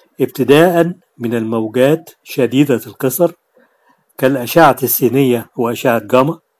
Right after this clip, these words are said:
مرورًا بموجات الضوء المرئي إلى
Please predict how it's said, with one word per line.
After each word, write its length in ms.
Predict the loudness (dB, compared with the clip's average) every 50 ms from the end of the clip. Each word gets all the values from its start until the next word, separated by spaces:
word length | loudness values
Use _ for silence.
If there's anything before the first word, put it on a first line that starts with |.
| _ _ _ _ _ _ _ _ _ _ _ _ _ _ _ _ _ _ _ _ _ _ 2
مرورًا 640 | 4 6 8 8 8 8 8 8 6 6 4 0 -6 _ _ _ _ _ _ _ _ 0
بموجات 680 | 0 2 4 4 4 2 2 2 4 4 4 4 4
الضوء 460 | 0 -2 0 2 4 4 4 4 0 -4
المرئي 680 | -6 -6 -6 -6 -6 -6 0 2 4 4 4 2 -4 -10 _ _ _ _ _ _ _ _ _ _ _ _ _ _ _ _ _ _ _ _ _ _ _ 2
إلى 480 | 4 6 6 8 6 6 4 2 -2